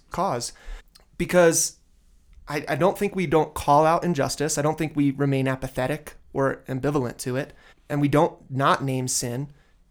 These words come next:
But I guess the question is, what's becoming preeminent in our lives? Are we pursuing something other than God? Are we worshiping a specific agenda, or are we worshiping God?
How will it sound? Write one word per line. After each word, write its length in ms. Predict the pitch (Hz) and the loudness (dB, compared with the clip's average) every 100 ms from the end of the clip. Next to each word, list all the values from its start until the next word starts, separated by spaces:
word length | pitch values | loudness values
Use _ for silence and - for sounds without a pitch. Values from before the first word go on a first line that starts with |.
| - | 0
But 220 | 160 - - | 2 2 -2
I 140 | - 147 | 0 2
guess 240 | 180 190 | 2 0
the 100 | 156 | -2
question 320 | 175 185 160 | -2 -2 -2
is, 100 | 135 | 0
what's 180 | 156 175 | 0 0
becoming 440 | 180 170 151 139 | -4 -2 0 0
preeminent 580 | 139 143 139 156 156 135 | -2 -2 0 2 0 0
in 120 | 139 | -2
our 160 | 131 120 | -2 -2
lives? 420 | 127 185 135 127 | -2 -4 -4 -2
Are 80 | 127 | -2
we 180 | 131 143 | 2 0
pursuing 920 | 143 143 - - 165 175 143 139 135 | 0 -2 0 0 2 2 2 -2 -4
something 420 | - 143 139 135 | -4 -4 -4 -6
other 160 | 123 123 | -6 -10
than 160 | 113 | -12
God? 360 | - 127 147 - | -10 -8 -8 -10
Are 80 | 156 | -6
we 140 | 143 139 | -4 2
worshiping 420 | 156 160 156 139 | 0 0 -6 -6
a 40 | |
specific 440 | - 143 - - 117 | -8 -6 -6 -6 -10
agenda, 500 | 113 160 233 277 254 | -2 0 4 2 4
or 260 | 139 135 135 | 2 0 2
are 140 | 135 | 0
we 140 | 131 | 0
worshiping 440 | 127 127 - - 117 | -2 -4 -4 -10 -6
God? 320 | 120 101 | -6 -6